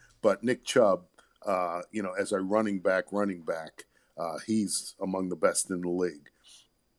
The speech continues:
Now, one of the moves I would expect, and I'm assuming that the reports are accurate, that, and Cam Hayward is gonna go on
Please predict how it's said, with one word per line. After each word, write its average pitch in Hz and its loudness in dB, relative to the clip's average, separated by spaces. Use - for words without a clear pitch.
Now, 117 8
one 139 6
of 131 4
the 113 6
moves 113 0
I 120 6
would 107 2
expect, 110 0
and 98 -4
I'm 101 -4
assuming 101 -4
that 101 -2
the 104 2
reports 110 2
are 95 4
accurate, 98 2
that, 90 -4
and 92 -8
Cam 110 2
Hayward 95 0
is 87 -6
gonna 82 -6
go 107 6
on 98 -2